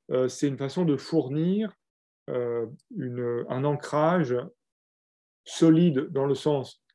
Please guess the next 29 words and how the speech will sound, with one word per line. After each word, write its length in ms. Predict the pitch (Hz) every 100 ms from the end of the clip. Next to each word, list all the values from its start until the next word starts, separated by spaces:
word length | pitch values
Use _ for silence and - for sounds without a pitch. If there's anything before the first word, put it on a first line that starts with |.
| _
qui 120 | 165
a 60 | 151
une 140 | 147
importance 760 | 143 135 - 147 139 123 - _ _ _
supposée 600 | - 120 127 117 120 - _ _ _ _ _
pour 80 | 127
la 80 | 120
personne 260 | 117 - 117
interviewée, 640 | 107 104 104 123 165 165 _ _ _
pour 120 | 156
qu'elle 180 | 143 131
puisse 260 | - 165 135
ensuite 380 | 135 - 156 - _ _ _ -
lancer 340 | 131 131 -
son 180 | 151 131
récit. 420 | 123 123 190 262 -
Et 80 | 139
ensuite, 400 | 127 - 196 190 _ - - _
moi, 100 | 147
je 60 | 139
vais 80 | 139
reprendre 420 | 139 147 180 160
plutôt 180 | - 170
des 240 | 139 127
éléments, 600 | 135 139 143 151 147 - _ _ _ _ 120
euh, 200 | 117 110
du 220 | 104 120
récit, 540 | 120 123 160 175 190 - _ _ _ _ -
euh, 220 | 120 117